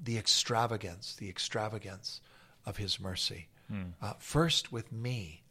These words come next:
Speaker 1: first with me, I become more, I would say, empowered, uh,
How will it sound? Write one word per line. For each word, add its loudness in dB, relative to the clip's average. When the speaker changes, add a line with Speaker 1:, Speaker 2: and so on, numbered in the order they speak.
Speaker 1:
first -4
with -8
me, -6
I 2
become -2
more, 0
I -2
would -2
say, 2
empowered, -4
uh, -6